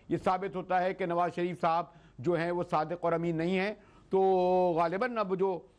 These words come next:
अ, countdown जो आप कह रहे हैं, दिल की धड़कन भी तेज हो रही है, गिनती भी शुरू हो गई है, और turning point जरूर पाकिस्तान की सियासत में, अ,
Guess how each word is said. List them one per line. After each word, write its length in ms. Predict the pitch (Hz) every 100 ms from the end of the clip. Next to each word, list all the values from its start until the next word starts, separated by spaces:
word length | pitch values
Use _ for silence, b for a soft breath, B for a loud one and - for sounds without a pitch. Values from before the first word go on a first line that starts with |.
| b -
अ, 220 | 127 143
countdown 600 | - 170 180 180 196 190
जो 80 | 180
आप 180 | 180
कह 140 | 180 175
रहे 160 | 170
हैं, 280 | 196 151 120
दिल 140 | 135 165
की 140 | 170
धड़कन 360 | 143 151 180 180
भी 100 | 180
तेज 220 | 180 180
हो 80 | 180
रही 180 | 190
है, 180 | 190 196
गिनती 300 | 127 131 131
भी 140 | 190 180
शुरू 240 | 185 180
हो 120 | 170
गई 180 | 170 180
है, 280 | 185 185 B B B
और 380 | 143 165 165 - -
turning 380 | 196 226 233
point 380 | 170 175 180 170 B B -
जरूर 320 | 160 214 214
पाकिस्तान 680 | 156 175 170 175 180 175 151
की 100 | 180
सियासत 480 | 147 - 165 170 156 160
में, 200 |
अ, 40 | 165